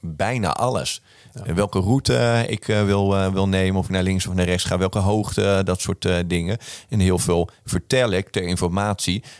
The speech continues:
Speaker 1: maar ik vraag bij-, bijna geen toestemming. Dat doe ik alleen maar op een, eh, ja, gecontroleerd veld, zoals dat heet, maar die kun je ook gewoon vermijden. En hij zegt, "Ja, als ik naar Spanje toe ga op vakantie, ehm, ik zit daar tussen honderd man.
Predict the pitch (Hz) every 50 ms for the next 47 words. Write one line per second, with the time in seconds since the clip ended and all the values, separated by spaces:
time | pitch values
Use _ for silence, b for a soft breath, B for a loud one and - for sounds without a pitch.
0 | B - 92 90 90 - - 87 90 87 76 - 92 110 120 117 - 101 113 120
1 | 123 113 95 - - 82 80 - - 117 - - - 82 71 71 71 78 82 78
2 | 85 85 - 85 87 87 87 90 87 80 87 - 90 90 87 85 80 - - -
3 | 85 85 - - - - - 90 85 80 76 - - 76 80 87 - - 95 85
4 | - - 90 87 85 85 - - - 92 85 76 - - - - - - - -
5 | - - 78 73 76 78 - 85 85 82 - - 80 - 78 73 - - 82 78
6 | - - 90 87 90 87 82 80 - - B B B B B B B B B B
7 | _ _ _ _ _ _ _ 95 92 92 92 87 - 85 87 - 104 110 78 98
8 | 98 104 98 101 92 - - - - - 147 117 - - 85 - 82 82 80 -
9 | - - - 113 117 120 110 - - 87 85 - B B B B B B B B
10 | B _ - - _ _ _ _ _ _ _ _ _ _ _ - 76 69 69 73
11 | 73 69 69 71 - - _ _ _ _ _ _ _ _ _ 98 90 - 117 -
12 | - 117 - - - 107 - 117 107 110 110 104 - 104 104 110 120 131 143